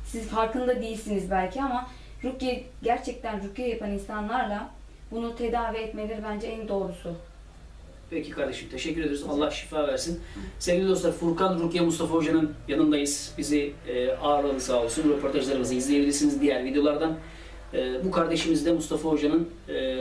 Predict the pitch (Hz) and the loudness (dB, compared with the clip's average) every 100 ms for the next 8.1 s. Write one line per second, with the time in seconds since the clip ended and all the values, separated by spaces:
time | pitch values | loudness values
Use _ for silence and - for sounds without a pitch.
0 | 131 147 - 147 147 147 147 151 139 120 | 0 0 2 4 6 6 4 2 0 0
1 | 135 135 139 - - - - - - 123 | 2 2 2 -2 -6 -4 0 0 2 0
2 | 117 113 - - 190 180 160 - - 185 | 2 -4 -8 -8 0 2 2 -4 -10 -8
3 | 170 - - 143 160 - 151 156 170 - | -6 -4 0 2 2 2 4 4 2 -4
4 | - - 214 185 - 185 190 185 180 170 | -16 -10 -8 -6 0 4 4 4 2 4
5 | 165 185 - - - - 175 185 - - | 4 4 0 -8 -16 -2 0 0 -4 -16
6 | - 147 156 175 175 - 151 170 165 147 | -4 0 2 2 0 2 4 4 2 -2
7 | - - - - 151 165 185 196 185 - | -8 -14 -14 -2 0 2 2 2 2 -2